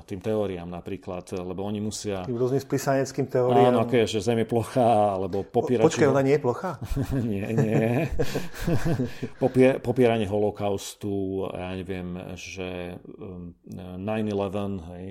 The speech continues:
Speaker 1: út-, útok
Speaker 2: Áno.
Speaker 1: na dvojčky nebol teroristický útok a tak ďalej. A veria tomu aj potom, čo prestávajú, čo prestanú robiť túto prácu, tak sú v zajatí takýchto
Speaker 2: Je to... šialené nastúpiť do práce, prísť s nejakým svojím vlastným názorom
Speaker 1: Áno.
Speaker 2: a potom vlastne po roku,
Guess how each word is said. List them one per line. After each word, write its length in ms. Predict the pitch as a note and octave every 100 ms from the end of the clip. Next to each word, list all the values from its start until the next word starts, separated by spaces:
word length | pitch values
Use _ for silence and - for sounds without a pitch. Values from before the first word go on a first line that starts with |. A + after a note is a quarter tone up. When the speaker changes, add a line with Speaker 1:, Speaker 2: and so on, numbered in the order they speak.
| -
Speaker 1:
út-, 240 | - -
útok 240 | A2+ C#3
Speaker 2:
Áno. 80 | C3+
Speaker 1:
na 80 | A2+
dvojčky 600 | G#2 A2+ A2 - G2+ A2 G2+ G#2 - F2
nebol 420 | F#2+ F#2+ G#2+ G#2+ G2+
teroristický 680 | G2+ G2 F#2+ - G#2 - G2
útok 320 | F#2+ G2 F#2
a 60 | F2+
tak 140 | F2
ďalej. 420 | F2+ F#2 A2 C#3 - - _
A 60 | A2
veria 260 | G#2+ D#3+ D#3
tomu 240 | C#3 A#2+
aj 80 | G2+
potom, 240 | C3 A2+
čo 120 | -
prestávajú, 760 | F#2+ A2 - F#2+ F#2 F#2 F#2 F#2+ A#2+ A2+
čo 160 | -
prestanú 400 | - G2+ - F#2+
robiť 320 | G2 G2 F#2+
túto 80 | G2
prácu, 560 | - E2+ E2 - D3 D3+ _ _ _ _
tak 240 | G2 -
sú 320 | - - G2
v 40 | F2+
zajatí 320 | G#2 G#2 F#2+
takýchto 320 | G2 F2 - -
Speaker 2:
Je 80 |
to... 80 | -
šialené 320 | G2 D#3+ F3
nastúpiť 480 | B2+ B2+ C3+ C3+ C3
do 80 | A#2+
práce, 400 | B2 B2+ B2+ C#3
prísť 320 | B2 B2+ B2
s 180 | A2+ A2+
nejakým 460 | A#2+ A#2+ B2 B2+ A#2
svojím 240 | - B2
vlastným 320 | A#2 A#2+ B2+
názorom 560 | A#2 A2+ A#2+ A#2+ C3 G#2
Speaker 1:
Áno. 80 | F#2+
Speaker 2:
a 280 | - _ G#2+
potom 240 | B2 C3
vlastne 240 | B2 - -
po 80 |
roku, 320 | B2 C3+ C3+